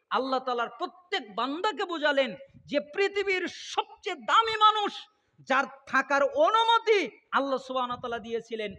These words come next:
আপনি ইচ্ছা করলে দুনিয়ায় থাকতে পারেন, ইচ্ছা করলে চলে আসতে পারেন। মুহাম্মদ সাল্লাল্লাহু আলাইহি সাল্লাম আল্লাহর সাক্ষাৎটাকে পছন্দ করলেন। সেই নবী মুহাম্মদ সাল্লাল্লাহু আলাইহি সাল্লাম তাকে বলছেন,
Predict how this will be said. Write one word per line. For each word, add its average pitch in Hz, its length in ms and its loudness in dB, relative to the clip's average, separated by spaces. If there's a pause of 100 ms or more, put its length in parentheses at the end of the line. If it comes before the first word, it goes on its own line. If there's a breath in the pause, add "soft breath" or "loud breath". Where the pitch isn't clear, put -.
আপনি 214 260 -10
ইচ্ছা - 260 -16
করলে 202 260 -12
দুনিয়ায় 196 360 -12
থাকতে 190 380 -12
পারেন, 175 260 -8 (260)
ইচ্ছা 196 320 -8
করলে 185 340 -8
চলে 185 200 -6
আসতে 175 280 -8
পারেন। 170 280 -4 (320)
মুহাম্মদ 247 400 -4
সাল্লাল্লাহু 220 480 -6
আলাইহি - 140 -12
সাল্লাম 202 320 -6 (280)
আল্লাহর 202 340 -2
সাক্ষাৎটাকে - 920 -8
পছন্দ 262 480 -8
করলেন। 208 400 -8 (280 soft breath)
সেই 240 320 -2
নবী 392 340 2
মুহাম্মদ 392 420 0
সাল্লাল্লাহু 320 400 -4
আলাইহি 294 220 -4
সাল্লাম 269 320 -2 (420)
তাকে 403 400 4
বলছেন, 370 580 2